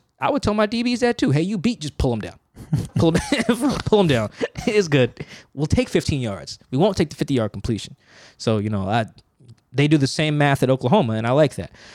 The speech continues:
Um, so, and then that they told their guys to get grabby. So that's why you have someone like that, and that's why it's on Trey's scouting profile, and that's why he had so many penalties.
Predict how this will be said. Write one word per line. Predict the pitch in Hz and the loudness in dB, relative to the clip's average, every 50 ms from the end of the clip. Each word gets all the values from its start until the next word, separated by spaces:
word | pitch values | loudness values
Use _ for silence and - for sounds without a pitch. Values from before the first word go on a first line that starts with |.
| - - - | -20 -10 -6
Um, | 117 107 98 95 90 80 - - - | -4 -2 -2 -2 -4 -6 -10 -14 -12
so, | - - - 127 123 | -6 -2 2 2 4
and | 120 131 131 | 4 4 4
then | 139 143 143 | 4 4 4
that | 139 147 156 - | 4 2 2 2
they | - 139 156 | 2 2 2
told | 156 - - 165 180 202 156 | 2 2 4 4 4 6 6
their | 151 135 | 4 4
guys | 123 123 117 110 | 4 2 2 0
to | - 139 | 0 -4
get | 113 120 151 131 117 | -4 -4 -4 -2 -2
grabby. | 123 117 104 98 95 95 101 107 | 0 0 0 -2 -4 -6 -6 -4
So | - - 127 | -2 0 2
that's | 131 135 127 - | 2 2 4 4
why | 131 117 | 2 2
you | 113 113 113 | 4 2 2
have | 113 127 127 120 113 | 4 2 2 2 0
someone | - 139 123 117 110 107 | 0 -2 -2 -2 0 0
like | 107 104 - - | -2 -2 -2 -4
that, | 101 78 | -6 -4
and | 90 117 117 110 | -4 -6 -4 -2
that's | 123 120 - - | -2 -2 -2 0
why | 120 117 113 | 2 2 2
it's | 110 - | 2 0
on | - 123 127 123 117 | -2 -2 -2 0 -2
Trey's | 113 - 127 120 113 110 | 0 2 2 2 2 2
scouting | - - 127 120 110 107 104 | 0 2 2 4 4 2 0
profile, | - - 110 104 - 110 104 98 98 | 0 0 0 0 0 -2 -2 -2 -2
and | 107 123 | 0 0
that's | 120 117 107 - | 0 0 -2 -2
why | 117 113 107 104 101 | -2 0 0 0 0
he | 95 117 113 | -2 -2 -2
had | 98 - | -4 -4
so | - | -6
many | 104 98 101 | -8 -10 -6
penalties. | - - 139 131 120 - - 120 110 - | -4 -2 0 0 0 0 0 -2 -2 -2